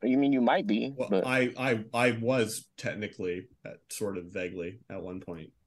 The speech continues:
Speaker 2: I, my
Speaker 1: Yeah, but I
Speaker 2: granted
Speaker 1: mean, you're not,
Speaker 2: graduate
Speaker 1: you,
Speaker 2: school
Speaker 1: you're
Speaker 2: was
Speaker 1: not, you're not a thirty-third, though, I'm sure.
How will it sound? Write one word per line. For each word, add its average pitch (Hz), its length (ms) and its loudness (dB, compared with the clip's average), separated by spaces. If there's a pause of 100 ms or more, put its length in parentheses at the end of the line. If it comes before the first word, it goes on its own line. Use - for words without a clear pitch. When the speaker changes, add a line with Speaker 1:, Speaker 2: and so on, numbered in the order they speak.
(200)
Speaker 2:
I, 98 160 -8
my 107 220 -4
Speaker 1:
Yeah, 127 200 8
but 120 160 8
I 127 60 6
Speaker 2:
granted 131 40 6
Speaker 1:
mean, 135 140 6
you're 143 120 6
not, 147 140 6
Speaker 2:
graduate 135 220 4
Speaker 1:
you, 143 80 4
Speaker 2:
school 104 140 -4
Speaker 1:
you're 143 120 6
Speaker 2:
was 151 200 6
Speaker 1:
not, 139 160 -2 (300)
you're 160 100 8
not 156 240 4
a - 60 -2
thirty-third, 131 640 4
though, 107 200 2
I'm 110 140 4
sure. 101 420 2